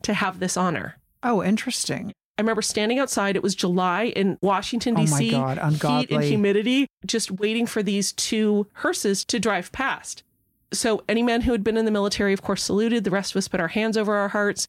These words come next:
Speaker 1: And just this energy that went through you as they drove past. It was so heartbreaking. And, I mean, I can't even use all the adjectives that I have in my
Speaker 2: Right.
Speaker 1: mind, but that's what this reminded me of. I'm sure they were going through something very similar.
Speaker 2: Right.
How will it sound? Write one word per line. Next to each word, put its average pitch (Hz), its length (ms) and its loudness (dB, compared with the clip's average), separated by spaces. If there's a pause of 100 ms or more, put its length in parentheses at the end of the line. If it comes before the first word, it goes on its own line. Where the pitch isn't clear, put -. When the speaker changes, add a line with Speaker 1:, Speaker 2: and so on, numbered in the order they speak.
Speaker 1:
And 202 360 2 (180)
just - 300 -2
this 233 320 0
energy 214 420 0
that 190 160 0
went 185 200 -2
through 202 200 0
you 190 220 2
as 165 100 -2
they 170 140 0
drove 156 220 -4
past. - 360 -6
It 233 120 0
was 220 280 0
so 220 720 2
heartbreaking. 175 920 0
And, 156 340 -2
I 220 80 0
mean, 220 160 2
I 202 60 2
can't 254 260 0
even 240 160 2
use 202 180 2
all 185 160 2
the 175 140 2
adjectives 170 500 -2
that 170 100 0
I 175 40 2
have 170 340 2
in - 60 2
my - 80 2
Speaker 2:
Right. 175 60 2
Speaker 1:
mind, 180 380 0
but 180 200 0
that's 214 240 -2
what 226 120 -2
this - 180 -4
reminded 214 420 2
me 175 120 0
of. - 220 -4
I'm 220 180 0
sure 240 380 0
they 185 120 2
were 175 100 2
going 175 260 0
through 220 220 0
something 175 320 2
very 170 200 0
similar. 180 560 -2
Speaker 2:
Right. 165 380 -2